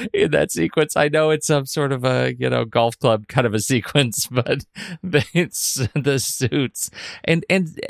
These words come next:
Ursus is one of the principal characters. Like, you'd think that's one that even with the low budget, we would get a mask that works. But most of the time,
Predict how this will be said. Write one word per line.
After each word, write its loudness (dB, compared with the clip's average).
Ursus 2
is 0
one -2
of -2
the 2
principal -2
characters. 0
Like, -2
you'd -4
think 0
that's 0
one 2
that -2
even 0
with 0
the 0
low 4
budget, 0
we 2
would -2
get 2
a 2
mask 2
that 2
works. 0
But 2
most 2
of -2
the 0
time, 0